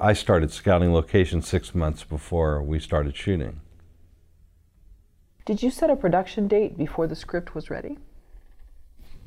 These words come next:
Speaker 1: That's a real important question, because ultimately, um, there are so many factors that enter the game.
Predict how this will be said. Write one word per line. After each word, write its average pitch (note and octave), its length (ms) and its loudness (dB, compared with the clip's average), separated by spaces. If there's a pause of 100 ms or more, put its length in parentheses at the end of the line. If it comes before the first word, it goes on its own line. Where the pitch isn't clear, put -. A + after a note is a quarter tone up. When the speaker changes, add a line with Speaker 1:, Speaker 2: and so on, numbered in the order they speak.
Speaker 1:
That's G#2 200 4
a G#2+ 100 6
real G#2 320 8
important F#2 460 2
question, D#2+ 600 0
because D#2 680 0
ultimately, D#2 840 0 (580)
um, C#2 640 -2 (520)
there F2+ 100 2
are F2 100 4
so G#2+ 380 2
many G2 320 6
factors E2+ 760 0
that D#2+ 220 -2
enter E2 280 2
the D2 140 -2
game. C#2+ 400 -2